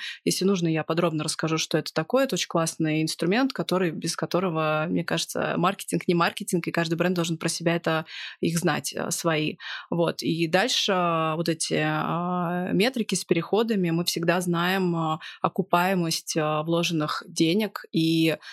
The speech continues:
если блогер как бы не, э, окупает, потому что очень много, э, накрученных, очень много, э,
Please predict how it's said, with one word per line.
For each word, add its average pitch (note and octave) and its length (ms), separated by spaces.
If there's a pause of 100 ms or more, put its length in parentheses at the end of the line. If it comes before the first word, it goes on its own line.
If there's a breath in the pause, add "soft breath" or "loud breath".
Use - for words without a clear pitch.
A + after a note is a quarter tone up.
(140)
если E3+ 300
блогер D#3+ 360
как D#3 160
бы D#3+ 100
не, D#3+ 340
э, D#3+ 320
окупает, E3 1000
потому F3 260
что E3 280
очень D#3+ 300
много, D3+ 240 (920)
э, F3+ 40 (160)
накрученных, A#3 720
очень E3 240
много, D#3+ 560 (400 loud breath)
э, D#3+ 640